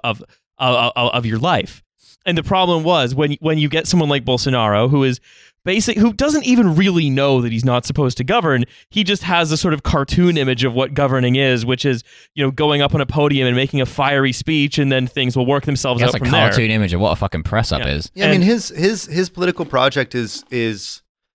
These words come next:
Speaker 3: one of cleansing the nation. Like, he
Speaker 1: Mm.
Speaker 3: just thinks that you will,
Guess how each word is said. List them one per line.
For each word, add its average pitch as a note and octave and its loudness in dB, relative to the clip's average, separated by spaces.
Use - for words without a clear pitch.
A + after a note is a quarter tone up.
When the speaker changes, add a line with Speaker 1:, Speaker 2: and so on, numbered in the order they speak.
Speaker 3:
one A#2+ 0
of A2 0
cleansing C3 0
the B2 0
nation. G#2 -6
Like, A#2+ -6
he A3+ 0
Speaker 1:
Mm. - -2
Speaker 3:
just G3 0
thinks E3 -2
that C#3+ 0
you C3 -2
will, B2 2